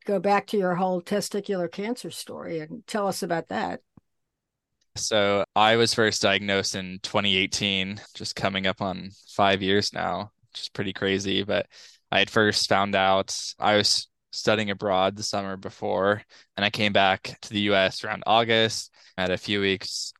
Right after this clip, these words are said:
Speaker 2: before I went back to school at, at Cal Poly in Central California, and I noticed something was a little off. I just felt that there was, like, a little bump or lump in the shower,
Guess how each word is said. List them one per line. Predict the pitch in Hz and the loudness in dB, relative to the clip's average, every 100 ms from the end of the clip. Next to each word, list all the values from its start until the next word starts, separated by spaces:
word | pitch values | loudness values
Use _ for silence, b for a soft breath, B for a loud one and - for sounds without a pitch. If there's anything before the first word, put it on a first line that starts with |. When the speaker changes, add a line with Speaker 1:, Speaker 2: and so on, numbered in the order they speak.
| - | -12
Speaker 2:
before | - - 95 | -10 -4 -2
I | 90 | -2
went | 90 95 | -4 -2
back | 92 | -2
to | - | -2
school | - - 123 120 113 104 | -6 -4 -4 0 4 4
at, | 101 - | 2 -4
at | 107 | -6
Cal | - 95 | 0 0
Poly | - 95 98 95 98 - | 2 2 2 0 -2 -6
in | |
Central | 104 113 - | -10 -10 -10
California, | 101 92 82 - 107 98 98 95 - B B B - | -4 -4 -4 -6 -6 -4 -2 -2 -6 B B B -6
and | 95 95 95 92 - _ - | -6 -4 -8 -12 -14 _ -4
I | 104 | 0
noticed | 117 120 120 - | 4 6 6 4
something | 104 104 110 110 | 0 0 -2 0
was | 107 104 | -4 -6
a | 101 | -4
little | 104 101 101 | -4 0 4
off. | 101 101 - | 6 4 0
I | |
just | - 110 - _ _ _ - | -10 -14 -16 _ _ _ -2
felt | 95 95 - _ _ _ _ _ _ _ _ _ | 0 0 -4 _ _ _ _ _ _ _ _ _
that | 104 101 | -4 0
there | 98 | 0
was, | 95 98 98 | 0 0 -2
like, | 98 | -2
a | |
little | 98 95 | -4 -4
bump | 101 104 110 110 | 2 2 2 -2
or | 104 92 95 - B B B | -4 -2 -4 -6 B B B
lump | 110 113 120 | 2 2 2
in | 110 104 | 0 0
the | 98 | -2
shower, | - 107 107 110 110 110 | 2 4 4 4 2 0